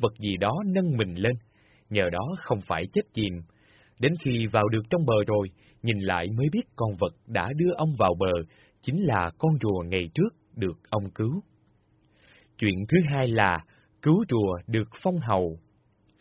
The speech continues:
Khổng Du vốn chỉ là một chức quan nhỏ, cũng từng mua rùa thả xuống nước. Rùa nổi lên bơi đi trong nước, còn ngoái đầu hướng về phía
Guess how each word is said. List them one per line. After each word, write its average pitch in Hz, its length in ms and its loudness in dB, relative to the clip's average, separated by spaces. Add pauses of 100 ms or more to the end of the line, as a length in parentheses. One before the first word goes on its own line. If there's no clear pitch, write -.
(220)
Khổng 110 380 0
Du 139 380 4
vốn 147 220 4 (100)
chỉ 104 140 -2
là 120 200 0
một 92 240 -2
chức - 180 -4
quan 156 240 0
nhỏ, 90 200 0 (540)
cũng 107 260 -2
từng 95 340 -4
mua 113 200 0
rùa 90 320 -2
thả 82 220 -6 (120)
xuống 151 140 0
nước. 214 200 0 (720)
Rùa 120 260 2
nổi 110 280 2
lên 151 380 2
bơi 170 200 6
đi 170 80 4 (120)
trong 151 200 2
nước, 226 200 0 (260)
còn 95 200 2 (140)
ngoái 110 280 0
đầu 90 340 2
hướng 120 160 -2 (140)
về 90 140 0 (100)
phía 156 100 2